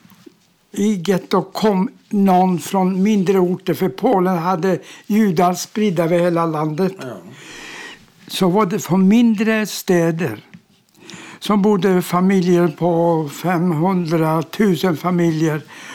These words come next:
Speaker 1: Och de hade egna, eh, allt.
Speaker 2: Mm.
Speaker 1: Skräddare,
Speaker 2: Mm.
Speaker 1: skomakare, målare, snickare, allt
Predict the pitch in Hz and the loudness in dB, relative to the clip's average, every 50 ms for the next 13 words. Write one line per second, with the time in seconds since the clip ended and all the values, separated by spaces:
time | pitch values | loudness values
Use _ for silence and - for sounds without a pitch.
0 | - - - - - 208 214 190 226 214 196 180 160 185 202 185 160 196 208 190 | -18 -18 -14 -8 -2 -2 0 0 0 0 0 0 0 0 0 0 0 2 2 4
1 | 190 190 190 156 160 175 175 175 165 170 156 139 - - _ _ _ _ _ _ | 4 2 2 2 0 0 0 2 2 2 0 -2 -6 -16 _ _ _ _ _ _
2 | _ _ _ _ _ 311 302 - 262 240 - - - 180 202 185 208 226 202 147 | _ _ _ _ _ -16 -14 -12 -14 -14 -14 -8 -4 0 0 2 2 0 -2 -8
3 | - _ _ - _ _ _ - 233 - - - - 202 202 220 202 170 185 190 | -14 _ _ -20 _ _ _ -16 -14 -14 -14 -8 -2 0 0 0 0 0 -2 -2
4 | 180 175 175 170 151 - - - - - - 113 - 262 226 220 214 202 185 180 | 0 0 -2 -2 -4 -8 -14 -14 -14 -14 -12 -4 -2 0 0 2 2 2 0 0
5 | 180 156 - 175 180 165 160 160 147 156 196 214 208 202 208 - - 175 180 185 | 0 -2 -2 -2 0 0 0 -2 -2 -2 0 0 0 0 0 0 0 -2 -2 -2
6 | 165 139 - - - - - 226 214 190 - 202 190 175 180 - - 208 233 226 | -4 -6 -8 -18 -20 -6 -2 -2 -2 0 -2 -2 -2 -2 -2 -2 0 0 0 0
7 | 185 | -2